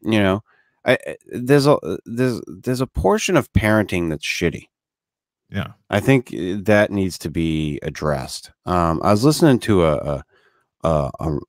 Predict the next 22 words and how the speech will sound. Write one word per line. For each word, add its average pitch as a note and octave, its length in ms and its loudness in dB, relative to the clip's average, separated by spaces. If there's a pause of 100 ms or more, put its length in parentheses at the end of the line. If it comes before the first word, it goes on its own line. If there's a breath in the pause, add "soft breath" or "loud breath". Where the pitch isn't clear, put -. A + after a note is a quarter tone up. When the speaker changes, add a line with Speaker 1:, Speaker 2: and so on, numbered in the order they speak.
(140)
Speaker 1:
you E2+ 100 -4
know, C#2+ 180 0
a C2 140 0
radio F2 440 4
show D#2 320 -2
the D2+ 180 -2
other D2 160 -2
day, C#2+ 520 -4 (400)
and F2+ 380 2
they F2+ 80 2
were F2 80 0
talking A#2+ 360 2
about, F2+ 440 4 (120)
um, C#2+ 560 -4 (960)
uh, D#2+ 200 -2
stolen A#2 480 2
bikes, - 520 -4 (1040)
you F#2 80 -8
know, D#2+ 440 -6
like, F#2 280 -4
and F#2+ 120 -6
it, - 260 -8